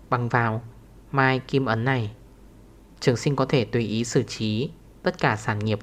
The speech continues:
của Nghe gia. Còn nữa, ở trong thời điểm hắn đi gặp Trương Thiện, Nghe Trác đã viết xuống chuyển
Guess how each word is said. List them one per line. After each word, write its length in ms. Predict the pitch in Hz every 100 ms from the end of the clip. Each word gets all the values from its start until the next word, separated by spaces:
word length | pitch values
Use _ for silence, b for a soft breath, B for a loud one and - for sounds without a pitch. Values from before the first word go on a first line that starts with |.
| -
của 160 | 104
Nghe 180 | 107 120
gia. 300 | 120 123 120 - - - - - - - - - - - - - - - - - - - - - - - - - - - - - -
Còn 200 | 135 113
nữa, 240 | 127 156 175 - - - - - - - - - - - -
ở 140 | 127
trong 240 | 113 160 147
thời 140 | 135
điểm 200 | 117 113 95 - -
hắn 240 | - 117
đi 140 | 139 139
gặp 160 | - -
Trương 160 | 139
Thiện, 220 | 123 131 - - - - - - - - - -
Nghe 160 | 135 135
Trác 260 | - 165 156
đã 180 | 131
viết 140 | 131 165
xuống 480 | 165 123 110 110 160 - - -
chuyển 240 | 143 107